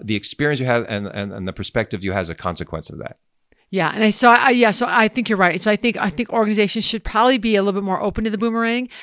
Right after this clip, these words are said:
Speaker 2: because you could get good people right back. Like, let them go, as you said, pollinate, come back and pollinate some more.
Speaker 1: But you, you made a really good point, Mary, about, look, if, invest in people, uh, it,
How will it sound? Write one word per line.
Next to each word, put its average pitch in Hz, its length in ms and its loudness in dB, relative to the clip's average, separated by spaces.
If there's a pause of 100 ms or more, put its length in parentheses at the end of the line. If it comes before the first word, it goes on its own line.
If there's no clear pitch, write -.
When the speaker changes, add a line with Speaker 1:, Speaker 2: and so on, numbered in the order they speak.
(140)
Speaker 2:
because 180 760 -2
you 190 140 -4
could 226 160 -8
get 247 200 -2
good 277 140 -4
people 320 260 -4
right 381 300 0
back. 294 320 -2
Like, 196 160 -4
let 208 120 -4
them 240 120 -4
go, 247 400 4 (140)
as 208 120 -2
you 240 120 -4
said, 233 340 0
pollinate, 247 560 -2
come 233 160 -6
back 226 180 0
and 226 80 -8
pollinate 214 360 -4
some 208 140 -8
more. 165 220 -6 (520)
Speaker 1:
But 151 160 4
you, 175 200 6
you 214 140 4
made 139 160 6
a 104 60 4
really 135 240 6
good 98 180 4
point, 101 240 0
Mary, 107 240 0
about, 104 280 0
look, 175 200 -2
if, - 140 -10 (200)
invest 175 480 2
in 139 120 0
people, 95 420 0 (140)
uh, 139 80 -8 (100)
it, 139 120 -14